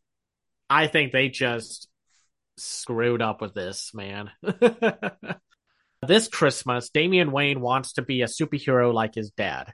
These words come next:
the one and only Batman, who's voiced in this special by Luke Wilson. When Damian is left home alone while Batman takes on Gotham's worst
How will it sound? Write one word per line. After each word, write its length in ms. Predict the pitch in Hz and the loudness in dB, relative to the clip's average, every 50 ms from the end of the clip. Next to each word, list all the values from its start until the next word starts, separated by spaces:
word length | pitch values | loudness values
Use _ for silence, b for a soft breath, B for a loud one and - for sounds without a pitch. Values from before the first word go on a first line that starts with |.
| - - | -6 -4
the 80 | 139 | 0
one 260 | 135 139 143 147 143 | 2 4 4 4 4
and 140 | 143 139 135 | 4 2 2
only 260 | 127 127 127 127 123 | 2 0 0 -2 -4
Batman, 640 | 123 123 120 113 101 85 - 98 98 80 69 90 104 - _ - | -4 -2 -2 -2 -2 -2 -6 -8 -10 -10 -12 -14 -18 -18 _ -6
who's 120 | 123 110 | -6 -4
voiced 320 | 98 113 113 113 107 - - | -2 -2 -2 -2 -2 -4 -6
in 120 | 117 110 | -6 -4
this 200 | 117 113 110 - | -4 -4 -4 -6
special 380 | - - 120 110 - - 117 107 | -2 -2 -2 0 0 -2 -4 -2
by 380 | 107 110 107 104 104 104 107 110 - _ _ _ _ _ - | -2 -2 -2 -2 -2 -4 -6 -8 -12 _ _ _ _ _ -4
Luke 280 | 131 131 123 131 - | -4 -4 -4 -2 2
Wilson. 480 | 180 185 156 - - 110 90 90 110 - _ _ _ _ _ _ _ _ | 2 2 2 2 -2 -8 -12 -12 -16 -20 _ _ _ _ _ _ _ _
When 160 | - 156 151 | 2 2 4
Damian 400 | 139 156 170 202 220 220 208 196 | 6 6 6 6 6 6 6 6
is 140 | 185 170 - | 4 4 4
left 180 | 165 160 151 - | 4 4 2 2
home 240 | - 151 156 151 143 | 2 0 2 2 2
alone 340 | 139 135 139 139 135 131 123 | 2 2 2 2 2 0 0
while 180 | 123 123 120 | 0 0 0
Batman 480 | 117 - 131 127 - - 135 123 123 120 | 2 2 2 2 2 0 -4 -6 -6 -6
takes 320 | - - 139 127 127 - | -4 -4 -4 -4 -2 0
on 140 | 131 123 120 | 0 0 0
Gotham's 520 | 117 120 127 123 123 - 131 123 117 - - | 0 2 2 2 2 0 -2 -4 -4 -6 -4
worst 400 | 123 135 131 123 - - - | 0 2 2 2 0 -4 -12